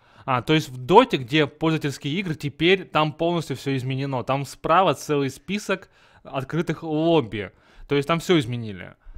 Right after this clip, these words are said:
А, добавлена вкладка «Игра дня» в пользовательском интерфейсе. В пользовательском, пользовательском интерфейсе. Это очень быстро я читаю просто. А, добавлена новая область билетов в профиле игроков.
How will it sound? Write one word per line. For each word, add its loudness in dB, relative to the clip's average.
А, 0
добавлена 4
вкладка 2
«Игра 0
дня» -2
в -18
пользовательском -2
интерфейсе. -6
В -18
пользовательском, 2
пользовательском -2
интерфейсе. -10
Это -6
очень -2
быстро -4
я -6
читаю -6
просто. -16
А, -2
добавлена 2
новая 2
область 2
билетов -2
в -20
профиле -4
игроков. -6